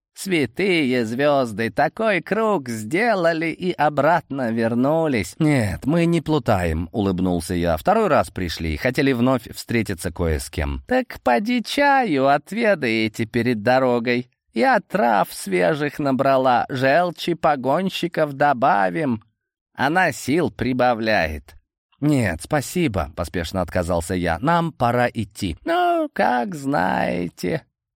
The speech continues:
Мы распрощались с ведьмой и двинули дальше в путь уже знакомым нам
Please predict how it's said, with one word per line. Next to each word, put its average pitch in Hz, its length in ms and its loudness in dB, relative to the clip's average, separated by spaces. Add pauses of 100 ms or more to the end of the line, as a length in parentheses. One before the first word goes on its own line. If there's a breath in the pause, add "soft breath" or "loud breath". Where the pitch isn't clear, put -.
Мы 127 160 2
распрощались 123 760 0
с - 140 -12
ведьмой 135 440 0
и 120 240 0
двинули 127 440 0
дальше 120 440 0
в - 100 -10
путь 131 240 0
уже 110 240 0
знакомым 107 680 0
нам 95 320 0